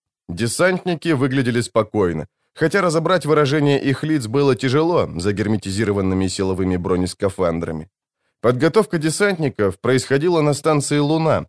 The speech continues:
в условиях малой гравитации или же полной невесомости.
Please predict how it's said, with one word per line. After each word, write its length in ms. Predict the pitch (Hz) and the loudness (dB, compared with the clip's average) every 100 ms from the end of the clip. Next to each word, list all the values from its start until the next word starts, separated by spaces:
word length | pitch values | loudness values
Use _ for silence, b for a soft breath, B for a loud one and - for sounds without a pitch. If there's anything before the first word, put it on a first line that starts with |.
| - | -6
в 120 | 92 | -2
условиях 580 | 107 123 160 143 123 117 | -2 0 0 2 2 2
малой 320 | 135 127 120 | 2 4 2
гравитации 840 | 101 113 113 - 117 - 80 76 - _ - | -2 -2 -2 0 0 0 -8 -10 -12 _ -4
или 200 | 170 143 | 0 2
же 120 | 127 | 0
полной 460 | - 120 117 113 | 2 4 4 4
невесомости. 800 | 110 101 101 92 82 76 - - | 2 0 -2 -4 -4 -6 -10 -18